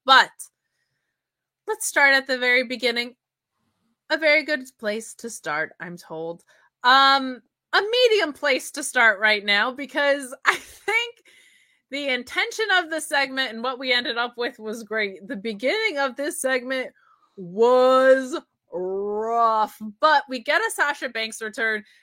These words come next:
Alex, what did you think of the segment, and what do you think of them spoiling Sasha?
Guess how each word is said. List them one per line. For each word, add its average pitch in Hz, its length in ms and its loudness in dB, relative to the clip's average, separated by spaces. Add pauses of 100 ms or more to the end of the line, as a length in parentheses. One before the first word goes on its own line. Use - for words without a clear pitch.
Alex, 277 220 4
what 320 120 -4
did 427 160 -2
you 403 120 0
think 392 180 -4
of 277 80 -8
the 254 120 -2
segment, 247 440 -2
and 214 180 -8
what 254 120 0
do 330 60 -6
you 349 140 -2
think 285 260 -10
of 233 200 -8
them 226 280 -2
spoiling 269 720 -4
Sasha? 269 640 0